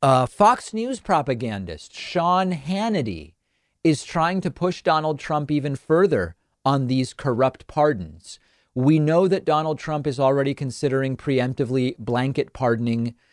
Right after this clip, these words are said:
his attorney, uh, L-, Rudy Giuliani.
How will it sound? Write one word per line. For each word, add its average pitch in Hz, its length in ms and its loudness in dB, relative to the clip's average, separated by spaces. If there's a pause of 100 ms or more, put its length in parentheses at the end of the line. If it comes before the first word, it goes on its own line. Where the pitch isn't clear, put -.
(240)
his 135 460 0
attorney, 131 720 -2
uh, 107 560 0
L-, 110 240 -8
Rudy 123 340 0
Giuliani. 120 640 0